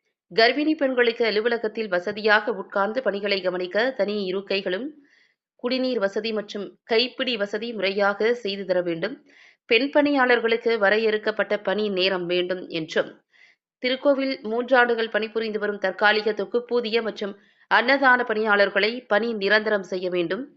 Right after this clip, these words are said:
திருக்கோவில் செயல் அலுவலர் நிலை நான்கு பணியிடங்களை அரசு தேர்வாணையம் மூலம் தேர்வில் இருபத்தி ஐந்து சதவிகிதம்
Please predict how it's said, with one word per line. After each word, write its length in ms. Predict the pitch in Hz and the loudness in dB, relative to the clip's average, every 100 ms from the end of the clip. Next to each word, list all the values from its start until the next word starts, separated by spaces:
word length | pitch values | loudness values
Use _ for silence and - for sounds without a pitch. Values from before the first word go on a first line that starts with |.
| _ _ _ _ 240 | _ _ _ _ -4
திருக்கோவில் 520 | 254 285 277 262 262 | -2 2 2 2 -4
செயல் 360 | - 214 233 247 | -2 0 0 0
அலுவலர் 440 | 220 214 220 208 196 | 0 2 0 -2 0
நிலை 200 | 208 226 208 185 | 2 2 2 4
நான்கு 320 | 196 208 220 | 4 4 -4
பணியிடங்களை 640 | 214 196 190 190 180 180 240 | -4 -4 -2 0 2 0 0
அரசு 480 | - 180 208 240 240 226 | 2 2 4 0 -2 -2
தேர்வாணையம் 640 | 214 196 196 196 190 185 180 | 0 -2 0 0 -2 -4 -4
மூலம் 280 | 180 233 143 - - _ _ _ _ - | 0 0 -2 -10 -20 _ _ _ _ 2
தேர்வில் 420 | 233 254 269 269 269 | 4 4 2 -4 -4
இருபத்தி 480 | 214 247 262 262 233 | -2 4 4 4 2
ஐந்து 280 | 220 247 254 | 2 0 -4
சதவிகிதம் 640 | 240 208 220 226 220 214 | -2 0 0 -2 -2 -4